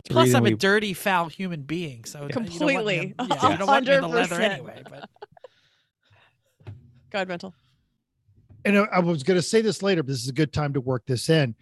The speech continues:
Speaker 4: What is the non-race weekend duty of your tow pig? Are you gonna be hauling your kids to school? Are you gonna be hauling the scout troop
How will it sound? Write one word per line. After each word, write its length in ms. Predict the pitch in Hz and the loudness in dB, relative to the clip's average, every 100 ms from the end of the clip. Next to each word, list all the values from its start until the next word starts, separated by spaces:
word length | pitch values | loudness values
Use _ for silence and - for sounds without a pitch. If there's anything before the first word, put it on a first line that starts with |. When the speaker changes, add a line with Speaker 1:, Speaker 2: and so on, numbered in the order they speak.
| _ _ - | _ _ -16
Speaker 4:
What 340 | 123 120 190 208 | 0 8 8 6
is 280 | 185 185 131 | 2 2 2
the 220 | 143 151 | 0 0
non-race 1300 | 131 131 156 240 277 175 120 - _ 123 139 143 - | 0 2 4 4 0 -4 -8 -18 _ -6 -4 -2 -4
weekend 460 | 147 131 139 131 113 | -4 -4 -4 -4 -2
duty 400 | 127 120 135 151 | -2 0 -2 -2
of 240 | 117 110 | -4 -4
your 200 | 120 147 | -2 -2
tow 240 | 147 170 185 | 2 4 4
pig? 340 | - 117 95 - | 4 -4 -4 -4
Are 100 | 120 | 0
you 140 | 127 | 2
gonna 140 | 135 135 | 2 2
be 100 | 143 | 2
hauling 340 | 139 147 147 | 2 2 2
your 120 | 147 | -2
kids 320 | 139 156 143 - | 0 0 0 -2
to 100 | 151 | -4
school? 440 | - 156 156 202 _ - - - | 2 2 2 0 _ -20 -20 -14
Are 80 | 131 | -12
you 100 | 131 | -10
gonna 80 | 139 | -8
be 100 | 143 | -2
hauling 280 | 156 160 | 2 2
the 80 | 151 | 2
scout 440 | 139 - 156 156 - | -2 2 2 2 0
troop 340 | - 185 208 | 0 0 0